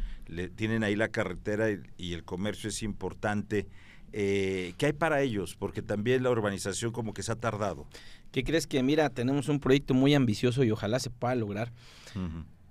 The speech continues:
Speaker 2: Eh, San Pablo es una de las delegaciones más grandes en el municipio de Tolimán
Speaker 1: Sí.
Speaker 2: y es la, prácticamente la, la cara de la entrada al
Speaker 1: Sí,
Speaker 2: pueblo.
Speaker 1: sí, sí.
Speaker 2: Entonces,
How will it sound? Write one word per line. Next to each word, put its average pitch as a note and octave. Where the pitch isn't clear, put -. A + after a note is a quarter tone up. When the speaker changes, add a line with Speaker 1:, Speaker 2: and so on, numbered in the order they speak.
Speaker 2:
Eh, A2
San B2+
Pablo G#3
es G#3
una G3+
de F3
las B2+
delegaciones A#2
más C3+
grandes C3+
en A2+
el G#2+
municipio A2+
de -
Tolimán B2
Speaker 1:
Sí. B2+
Speaker 2:
y C#3
es D3
la, B2+
prácticamente C3+
la, B2
la G#2+
cara C3+
de A2
la A2
entrada A#2
al G#2+
Speaker 1:
Sí, -
Speaker 2:
pueblo. A2
Speaker 1:
sí, -
sí. -
Speaker 2:
Entonces, D#3+